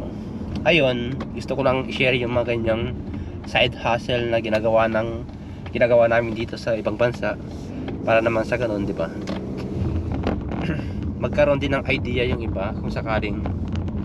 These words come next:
gusto nila yung ganitong trabaho. So, ayun guys, at malapit na tayo sa ating work site. So,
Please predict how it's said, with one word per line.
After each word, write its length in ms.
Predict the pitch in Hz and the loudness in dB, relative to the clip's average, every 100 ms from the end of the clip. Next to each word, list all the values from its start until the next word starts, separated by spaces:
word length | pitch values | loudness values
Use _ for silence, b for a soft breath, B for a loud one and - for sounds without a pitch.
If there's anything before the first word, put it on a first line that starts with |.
| - | -2
gusto 160 | - | -2
nila 240 | - 113 110 | -2 0 0
yung 120 | 104 | 0
ganitong 240 | 101 - - | -2 -2 -4
trabaho. 280 | 87 87 82 - - - - - - - - - - - - - - - - - - - - | -2 -4 -4 -6 -6 -6 -6 -6 -4 -4 -4 -4 -4 -4 -6 -6 -6 -6 -6 -8 -8 -6 -4
So, 520 | - 107 101 98 95 98 - - | -4 -2 -2 -2 -2 -4 -6 0
ayun 240 | 131 185 | 2 4
guys, 560 | 151 147 165 147 120 - 101 107 - - - | 6 6 6 2 0 -2 -2 -4 -4 -4 -2
at 160 | 120 110 | -2 0
malapit 400 | - 120 127 120 | 0 2 2 0
na 40 | |
tayo 200 | 123 120 | 2 4
sa 240 | 120 101 110 | 2 0 0
ating 160 | 110 104 | 0 0
work 240 | 110 123 - | 2 2 0
site. 280 | - 123 139 - - - - - - - B B B - | -2 -2 -2 -4 -4 -4 -4 -4 -2 -2 B B B -4
So, 560 | 104 104 104 101 104 | -2 -2 -2 0 -2